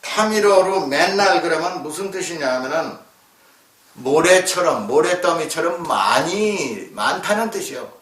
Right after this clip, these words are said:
어, 많다는 뜻을 갖다가 맨날 그러냐 그렇게 말할 수 있어. 그 다음에 산스크리트로 해석하면은 늘 생각한다라. 요 싱크입니다. 생각한다는 말하고 날은 내일을 말하지.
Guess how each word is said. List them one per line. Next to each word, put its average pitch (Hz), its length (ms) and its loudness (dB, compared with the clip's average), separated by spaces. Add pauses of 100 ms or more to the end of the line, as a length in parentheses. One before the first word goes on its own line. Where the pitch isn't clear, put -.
(640)
어, 101 220 -6
많다는 143 640 0
뜻을 170 240 -2
갖다가 151 680 2 (220)
맨날 147 720 2
그러냐 147 540 2
그렇게 135 340 -6
말할 113 380 -2
수 - 80 -16
있어. - 220 -18 (560)
그 143 80 -10
다음에 165 240 0
산스크리트로 180 680 -4
해석하면은 156 640 -4 (560)
늘 208 360 2
생각한다라. 214 840 -2
요 170 120 0
싱크입니다. 196 760 -6 (600)
생각한다는 180 840 0
말하고 139 640 0 (160)
날은 156 600 2 (160)
내일을 160 680 -2
말하지. 156 380 0